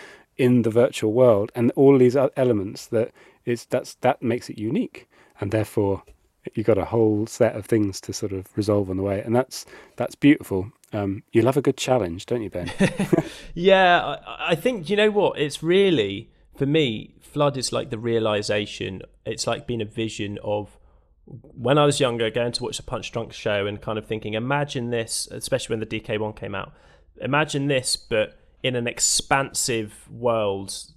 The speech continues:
Speaker 2: that kind of goes b-, beyond the limitations of these, you know, four walls." People are craving experiences. They wanna go and have a good night out. And, like, to be honest, uh,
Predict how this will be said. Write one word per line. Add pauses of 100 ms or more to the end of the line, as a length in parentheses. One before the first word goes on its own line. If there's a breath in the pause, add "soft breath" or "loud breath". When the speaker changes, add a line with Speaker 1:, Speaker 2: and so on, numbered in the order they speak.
(180)
Speaker 2:
that
kind
of
goes
b-,
beyond
the
limitations
of
these, (320)
you
know,
four
walls." (640 soft breath)
People
are
craving (120)
experiences.
They
wanna
go
and
have
a
good
night
out.
And,
like, (280 soft breath)
to
be
honest,
uh,